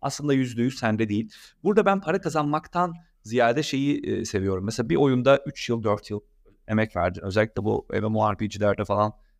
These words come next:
çok şey oluyor, bence oturuyor. Üç dört yıl emek verdin. Oradaki karakterin gerçekten sahibi olsan, e, ve o oyuna örnek veriyorum bin dolar da para harcadın. Oyundan çıkarken de o paranın belirli bir kısmını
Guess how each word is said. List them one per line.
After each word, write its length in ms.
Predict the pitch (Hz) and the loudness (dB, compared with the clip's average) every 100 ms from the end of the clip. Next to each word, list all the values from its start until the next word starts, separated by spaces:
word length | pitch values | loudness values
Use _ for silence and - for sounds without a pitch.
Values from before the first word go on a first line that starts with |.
| _ | _
çok 200 | 110 - | -6 -2
şey 140 | 101 | -2
oluyor, 340 | 95 95 98 98 | 0 -2 -2 -2
bence 240 | 98 98 | -2 -4
oturuyor. 420 | - - 98 107 - _ _ - | -8 -6 -4 -4 -6 _ _ -14
Üç 180 | 120 160 | -2 0
dört 180 | 160 | 2
yıl 60 | 147 | 2
emek 280 | 143 151 113 | 2 4 2
verdin. 280 | 107 117 - | 2 0 -2
Oradaki 300 | 165 175 175 | -2 0 -2
karakterin 460 | 170 156 - 165 156 | 0 -2 -2 -4 0
gerçekten 520 | 151 185 170 - 104 | -2 -2 -8 -6 -6
sahibi 380 | - 95 95 90 | -2 -4 -4 -6
olsan, 420 | 92 - 107 123 _ _ _ _ - | -12 -12 -18 -20 _ _ _ _ -14
e, 200 | - 131 | -8 0
ve 120 | 175 | 2
o 220 | - 170 | 4 4
oyuna 340 | 170 156 151 139 | 4 4 2 2
örnek 240 | 135 135 | 2 0
veriyorum 280 | 107 117 117 | 0 -2 0
bin 160 | 127 107 | 0 0
dolar 260 | 92 98 | 0 0
da 100 | 117 | -2
para 220 | 113 104 | -2 0
harcadın. 320 | 92 90 92 - | -2 -4 -12 -4
Oyundan 360 | 165 214 233 214 | 0 2 2 0
çıkarken 480 | - 220 226 180 156 | 0 0 0 0 0
de 40 | |
o 100 | 180 | 0
paranın 300 | 185 165 170 | 0 -2 -2
belirli 260 | 160 214 269 | 0 2 0
bir 80 | |
kısmını 500 | - - 135 120 113 | -4 -8 -6 -6 -6